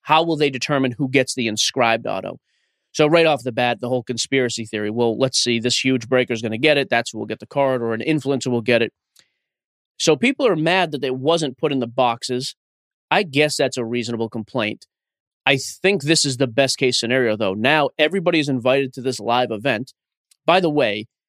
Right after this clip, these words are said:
even this, again, just shows you how much people just love to whine and complain. If you have the green redemption, you're invited to the live event. They'll give you a flight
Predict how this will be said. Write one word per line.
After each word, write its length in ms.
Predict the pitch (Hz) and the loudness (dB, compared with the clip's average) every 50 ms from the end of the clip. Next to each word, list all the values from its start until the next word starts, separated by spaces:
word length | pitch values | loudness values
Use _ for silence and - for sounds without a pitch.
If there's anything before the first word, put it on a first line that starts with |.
| _ _ _ _ _ | _ _ _ _ _
even 300 | - 269 277 220 170 135 | -2 0 0 2 2 0
this, 240 | 120 113 107 - - - | 0 -2 -2 -4 -6 -6
again, 240 | 151 156 170 170 165 | -4 -2 0 0 0
just 160 | 240 294 - | -2 -2 -2
shows 320 | - - 208 190 165 143 | 0 0 2 2 2 0
you 100 | 135 135 | -2 -4
how 160 | 123 139 135 | -2 -2 -2
much 240 | 135 135 135 127 - | 0 0 -2 -4 -4
people 220 | - 139 123 127 117 | -6 -6 -6 -6 -8
just 160 | 113 110 110 | -8 -4 0
love 160 | 117 123 120 | 0 0 0
to 120 | - 131 113 | -2 -6 -6
whine 480 | 107 107 107 110 110 101 113 127 123 | -8 -6 -4 -2 0 2 2 2 2
and 100 | 117 117 | 0 -2
complain. 540 | 110 120 107 98 107 104 101 107 117 135 156 - _ _ _ _ _ _ _ _ _ _ _ _ _ - | -4 -6 -8 -6 -4 -2 0 0 0 0 -4 -6 _ _ _ _ _ _ _ _ _ _ _ _ _ -4
If 260 | - - 185 - - | 0 2 2 2 2
you 280 | 139 147 175 233 254 | 0 2 2 4 4
have 260 | 226 214 226 226 226 180 | 4 4 2 2 2 0
the 100 | 160 139 | -2 -2
green 280 | 127 127 143 151 180 | 0 0 0 0 0
redemption, 540 | 208 240 190 160 120 - - - 101 104 131 | 0 0 0 0 0 0 -4 -6 -8 -10 -8
you're 200 | 131 131 135 135 | -4 -2 0 0
invited 420 | 127 123 117 110 131 139 156 185 185 | 0 0 0 2 2 2 2 0 -2
to 80 | 214 | -2
the 100 | 196 202 | -2 0
live 220 | 196 180 170 180 202 | 2 2 2 2 0
event. 380 | 196 143 123 113 113 123 - _ _ _ _ _ - - _ | -2 -2 -4 -4 -4 -6 -10 _ _ _ _ _ -20 -6 _
They'll 100 | 143 143 | -2 0
give 180 | 135 147 143 135 | 0 0 0 2
you 140 | 139 127 | 2 2
a 60 | 117 113 | 0 0
flight 600 | - - - - 143 160 180 - - - - | -2 -8 -4 0 2 2 2 0 -4 -10 -20